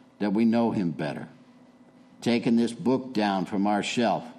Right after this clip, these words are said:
we turn to the page which contains the twelve steps. Carefully reading the first five proposals, we ask if we have omitted anything, for we are building an arch through which we shall walk a free man at last.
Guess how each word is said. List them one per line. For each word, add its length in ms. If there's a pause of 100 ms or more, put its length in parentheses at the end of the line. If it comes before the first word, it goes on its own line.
(520)
we 120
turn 380
to 100
the 100
page 480
which 200
contains 520
the 80
twelve 420
steps. 520 (880)
Carefully 560
reading 460
the 100
first 380
five 420
proposals, 800 (840)
we 180
ask 320
if 140
we 120
have 220
omitted 480
anything, 560 (640)
for 180
we 200
are 120
building 500
an 140
arch 360
through 140
which 300
we 120
shall 260
walk 360
a 60
free 320
man 320
at 160
last. 500